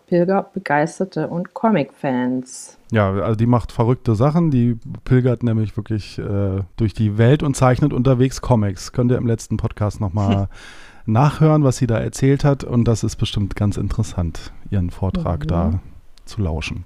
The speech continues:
Speaker 3: Am zweiten Mai ab neunzehn Uhr dreißig, äh, im Espace Diafanes Berlin, Dresdner Straße hundertachtzehn, haben wir Victoria Lomasco zu Gast.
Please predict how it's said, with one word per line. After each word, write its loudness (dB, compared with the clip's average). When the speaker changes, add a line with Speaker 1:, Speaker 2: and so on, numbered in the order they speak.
Speaker 3:
Am 2
zweiten 2
Mai 2
ab -2
neunzehn -2
Uhr -2
dreißig, -2
äh, 0
im -4
Espace 0
Diafanes 2
Berlin, 0
Dresdner -4
Straße -2
hundertachtzehn, -2
haben 0
wir 4
Victoria 4
Lomasco 2
zu -12
Gast. 0